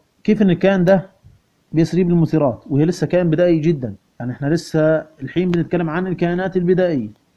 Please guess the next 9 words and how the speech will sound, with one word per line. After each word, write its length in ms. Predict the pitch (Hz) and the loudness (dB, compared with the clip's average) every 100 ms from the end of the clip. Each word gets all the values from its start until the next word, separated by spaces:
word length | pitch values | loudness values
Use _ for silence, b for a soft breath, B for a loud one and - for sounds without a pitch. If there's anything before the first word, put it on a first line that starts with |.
| _ _ 151 | _ _ -6
وكائن 380 | 156 185 185 | -2 2 2
لسه 240 | 180 175 175 | 0 0 0
ما 120 | 180 | 0
تتطور، 640 | 175 - 143 135 143 107 - _ - | -2 0 -2 0 -2 -2 -8 _ -8
ما 260 | 151 170 | -4 -2
له 400 | 170 175 180 175 - _ | 2 4 6 4 0 _
جهاز 340 | 139 151 156 | 0 0 0
عصبي، 520 | 143 165 175 170 185 - _ _ _ _ _ _ | 0 -2 0 0 0 -6 _ _ _ _ _ _
تمام؟ 340 | 147 196 202 | 0 0 -2